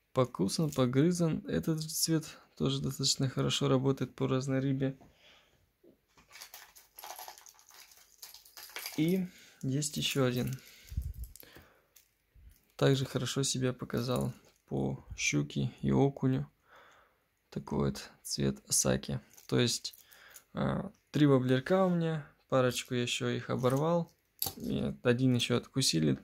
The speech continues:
А, воблеры номер один для ловли пассивного хищника на меляках. То есть работают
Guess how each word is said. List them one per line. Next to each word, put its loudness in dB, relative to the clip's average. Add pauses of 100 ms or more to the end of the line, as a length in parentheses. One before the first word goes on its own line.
(840)
А, 2
воблеры 4
номер 6
один 2
для 2
ловли 4
пассивного 2
хищника 0
на 4
меляках. 2 (100)
То -2
есть 0
работают 2